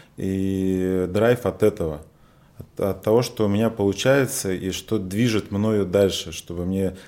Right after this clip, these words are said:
следующим днем было интересно проснуться и начать этот день. Вот для меня, что такое работа.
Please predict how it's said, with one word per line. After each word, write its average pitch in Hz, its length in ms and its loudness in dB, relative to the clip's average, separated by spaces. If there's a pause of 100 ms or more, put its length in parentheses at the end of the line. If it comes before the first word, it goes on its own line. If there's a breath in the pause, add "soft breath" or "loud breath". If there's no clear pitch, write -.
(140)
следующим 101 440 -2
днем 131 280 0
было 95 220 2
интересно 101 540 0
проснуться 123 680 -2
и 87 60 -2
начать 92 380 -2
этот 82 220 -6
день. 80 240 -4 (880 soft breath)
Вот 110 180 4
для 98 160 0
меня, 95 220 0
что - 160 -6
такое 95 360 -2
работа. 87 420 0